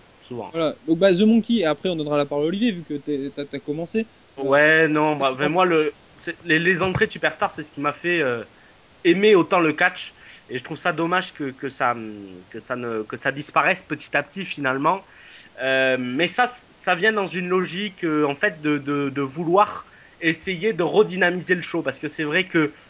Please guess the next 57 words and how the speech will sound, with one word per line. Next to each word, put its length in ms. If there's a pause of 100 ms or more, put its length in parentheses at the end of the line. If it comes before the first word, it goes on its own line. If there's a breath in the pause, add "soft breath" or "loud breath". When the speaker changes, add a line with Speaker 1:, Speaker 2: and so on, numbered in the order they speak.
(140)
Speaker 1:
un 80
show 240
de 100
deux 300
heures 160
vingt, 320
euh, 160
trois 340
heures 140
avec 180
les 80
publicités 540
aux 80
États-Unis, 720 (260 loud breath)
s'il 480
y 80
a 60
les 180
entrées, 300
ça 160
coupe 280
un 120
rythme. 420 (320 loud breath)
Et 80
je 120
comprends 600
qu'il 260
y 200
ait, 340
qu'il 160
y 160 (880)
ait 140
ces 160
coupures 420
justement 340
pour 220
redonner, 480
euh, 80 (220 loud breath)
pour, 180
euh, 80
pour 180
qu'il 120
y 20
ait 40
un 40
peu 140
de 60
punch. 440 (160)
Par 160
contre, 260
il 40
s'est 160
remplacé 500
souvent 320
par 140
des 100
promos 440